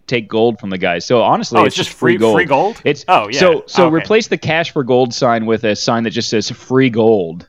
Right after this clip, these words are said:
Speaker 1: Are you
Speaker 2: Free
Speaker 1: going
Speaker 2: gold?
Speaker 1: there, or are you going to your local game s-, store to get this
Speaker 2: No,
Speaker 1: game?
Speaker 2: I, I'm hundred percent going to the free gold guy. Yeah. That's,
Speaker 1: Oh, okay. Don't
Speaker 2: that's
Speaker 1: support local businesses, Andrew? No, I'm just kidding.
Speaker 2: <laughs>
Speaker 1: Um, yeah. How, yeah, this one's a slam dunk. I,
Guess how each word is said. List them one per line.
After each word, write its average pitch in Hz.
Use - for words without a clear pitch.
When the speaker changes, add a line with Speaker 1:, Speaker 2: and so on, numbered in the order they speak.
Speaker 1:
Are 120
you 131
Speaker 2:
Free 131
Speaker 1:
going 139
Speaker 2:
gold? 143
Speaker 1:
there, 151
or 151
are 120
you 120
going 131
to 131
your 117
local 117
game 110
s-, -
store 87
to 95
get 92
this 98
Speaker 2:
No, 143
Speaker 1:
game? 135
Speaker 2:
I, 127
I'm 143
hundred 135
percent 123
going 113
to 104
the 95
free 107
gold 90
guy. 64
Yeah. 87
That's, 107
Speaker 1:
Oh, 175
okay. 196
Don't 139
Speaker 2:
that's 139
Speaker 1:
support 143
local 143
businesses, 160
Andrew? 175
No, 131
I'm 104
just 98
kidding. -
Speaker 2:
<laughs> -
Speaker 1:
Um, 123
yeah. 135
How, 131
yeah, 127
this 135
one's 113
a 113
slam 101
dunk. 92
I, 90